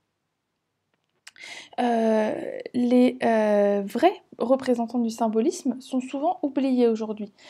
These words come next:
Il s'agit de Gustave Kahn, Henri de Régnier, Émile Verhaeren, Maurice Maeterlinck ou encore le jeune André Gide. Et puis Jean Moréas, hein, qui a fait apparaître pour la première fois le mot symbolisme en tant qu'école.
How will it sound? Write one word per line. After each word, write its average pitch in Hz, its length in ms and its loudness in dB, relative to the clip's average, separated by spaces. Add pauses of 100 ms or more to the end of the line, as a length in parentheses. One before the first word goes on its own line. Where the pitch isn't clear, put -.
(200)
Il 226 100 -8
s'agit 247 520 0 (100)
de 226 320 0
Gustave 233 580 -2
Kahn, 269 480 2
Henri 240 240 0
de 233 60 -2
Régnier, 233 720 2
Émile 226 240 2
Verhaeren, 220 680 -4 (360)
Maurice 247 340 0
Maeterlinck 233 800 -2
ou 247 60 -2
encore 262 320 0
le 240 160 4
jeune 262 260 4
André 247 320 2
Gide. 226 320 -4 (580)
Et 262 140 0
puis 330 340 -2 (220)
Jean 285 240 -2
Moréas, 262 680 -4 (100)
hein, 220 140 -12 (120)
qui 208 300 -6
a 202 380 -6 (280)
fait - 320 -4
apparaître 226 420 -2
pour - 140 -8
la 214 60 -4
première 254 360 -4
fois 240 200 -6 (360)
le 220 180 0
mot 233 200 0
symbolisme 240 640 -6 (100)
en 226 120 -4
tant 254 160 -6
qu'école. 233 500 -4